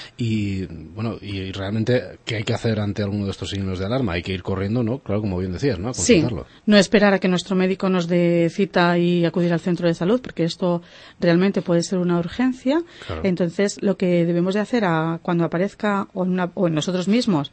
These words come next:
Speaker 2: si somos capaces de ir nosotros por nuestro pie a un centro sanitario, o si lo presenciamos por la persona con la que estamos, es llevarle a la persona a un centro sanitario de urgencias
Speaker 1: Ujú.
Speaker 2: para, mm,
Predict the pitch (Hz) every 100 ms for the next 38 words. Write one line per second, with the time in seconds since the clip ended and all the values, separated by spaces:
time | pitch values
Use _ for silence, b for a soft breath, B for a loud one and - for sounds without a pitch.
0 | _ - 170 160 156 - 165 185 180 165
1 | B B B B - 180 156 160 156 -
2 | - - - 190 180 170 185 175 - 185
3 | 180 - 175 202 185 170 170 175 170 180
4 | 170 180 180 180 240 202 156 B B B
5 | - 185 165 - _ _ - 185 175 160
6 | 165 160 156 208 208 175 - 151 139 139
7 | 147 - 160 156 170 160 175 165 160 170
8 | 247 240 262 B B B B - 190 196
9 | 190 202 208 214 208 208 202 196 202 -
10 | 247 175 - 175 175 190 202 214 196 226
11 | 208 170 - 175 156 165 247 254 247 247
12 | 269 - 110 - - - 185 175 165 160
13 | 156 156